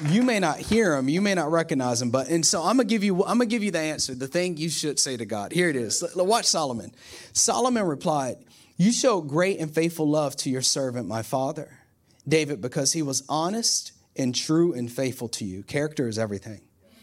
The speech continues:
"And you have continued to show this great and faithful love to him today by giving him a son to sit on his throne.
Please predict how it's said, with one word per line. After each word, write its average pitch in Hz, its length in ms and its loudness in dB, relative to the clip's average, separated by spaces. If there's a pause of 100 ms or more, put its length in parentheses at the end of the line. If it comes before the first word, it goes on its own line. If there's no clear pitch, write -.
(520)
"And 160 120 4
you 170 80 6
have 156 160 0
continued 202 460 0
to 151 60 -4
show 135 460 0 (280)
this 143 220 2
great 139 240 0
and 127 120 -8
faithful 131 320 0
love 120 200 0
to 120 100 -4
him 120 420 -4 (680)
today 143 300 2
by 120 200 0
giving 135 260 -2
him 127 160 -2
a 107 60 -4
son 139 360 -2
to 113 120 -2
sit 120 240 0
on 110 180 -4
his 104 220 -2
throne. 107 440 -8